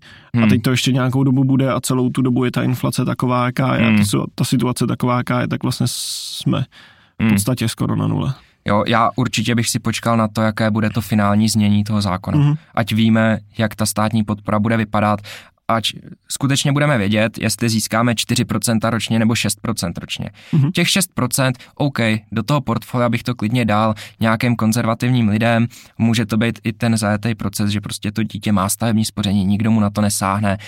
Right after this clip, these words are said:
Speaker 2: jakási ochrana před těma rodičema a tak podobně,
Speaker 1: Mhm.
Speaker 2: tak
Speaker 1: Mhm.
Speaker 2: pak to furt smysl může mít, ale jako kdybychom byli na těch čtyřech procentech, tak mě to smysl nedává.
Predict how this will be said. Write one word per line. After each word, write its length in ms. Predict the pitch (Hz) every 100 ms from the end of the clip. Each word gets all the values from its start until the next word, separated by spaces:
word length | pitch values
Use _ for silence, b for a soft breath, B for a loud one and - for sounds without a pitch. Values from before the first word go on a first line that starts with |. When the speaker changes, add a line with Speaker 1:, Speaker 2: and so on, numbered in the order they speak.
| B
Speaker 2:
jakási 400 | 104 101 101 -
ochrana 380 | - - 107 101
před 200 | 101 104
těma 220 | - 101
rodičema 420 | 90 101 107 104 104
a 40 |
tak 140 | 104
podobně, 380 | 104 101 110 147
Speaker 1:
Mhm. 140 | 143 151 B B
Speaker 2:
tak 400 | 107 107 107 107
Speaker 1:
Mhm. 100 | - b -
Speaker 2:
pak 160 | 113
to 80 | -
furt 260 | 123 120 -
smysl 320 | - 117 117
může 260 | 113 107 110
mít, 260 | 101 104 b b b b
ale 120 | 113
jako 160 | 110 120
kdybychom 440 | 110 110 107 110
byli 160 | 113 113
na 100 | 110
těch 160 | 110
čtyřech 360 | - - 117 107
procentech, 680 | - 101 110 110 90 - - b b b _ -
tak 160 | 104
mě 100 | 107
to 120 | 101
smysl 320 | - 104 - 92
nedává. 480 | 87 98 95 98